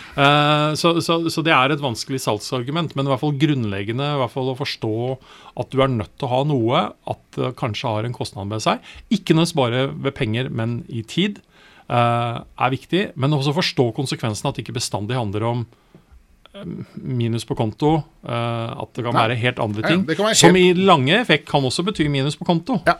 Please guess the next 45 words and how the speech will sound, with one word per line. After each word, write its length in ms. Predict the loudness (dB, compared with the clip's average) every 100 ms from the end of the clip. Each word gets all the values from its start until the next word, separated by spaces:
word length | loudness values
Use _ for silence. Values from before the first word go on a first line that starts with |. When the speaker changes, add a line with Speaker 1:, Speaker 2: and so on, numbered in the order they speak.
| -4 -16 -16 -12
Speaker 1:
Så 180 | -2 2
det 80 | 2
å 80 | 2
tenke 340 | -2 -2 -2
langsiktig 560 | -2 -2 -4 -4 -4 -6
på 80 | -4
sånne 180 | -4 0
ting 220 | 0 0
tror 160 | 0 0
jeg 100 | 0
er 40 |
ganske 220 | -4 -4
vesentlig. 600 | -4 -6 -8 -6 -4 -6 -8 _ _ _
Speaker 2:
Vite 560 | -2 0 0 0 2 2 0 -4 -4
hva 260 | -2 -2 -2
det 80 | -2
er 160 | -2 -4
du 100 | -4
egentlig 520 | -4 -4 -6 -6 -6
skal 460 | -6 -6 -4 -4 -8 -12 _ _ -20 _ -12
sikre. 300 | -2 0 0
Speaker 1:
Ja. 160 | -4 _ _ -20 -20 -20 -4
Så 100 | 4
da 80 | 6
har 140 | 8 8
vi 60 |
egentlig 300 | 6 4 2
drodla 380 | 4 4 4 4 4
litt 80 | 2
grann 160 | 2
rundt, 380 | 2 2 0 0
eh, 120 | 0 2
Speaker 2:
Ja, 40 |
ja. 140 | 0
Speaker 1:
sikkerhet 420 | -2 0 0 0 -2
og, 480 | 0 0 0 -2
og 300 | -2 -2 -2 -2
investering. 440 | -4 -2 0 0
Så 140 | 2 2
må 140 | 2
vi 60 | 4
kanskje 180 | 4 4
legge 180 | 2 2
til 100 |
at 80 | 0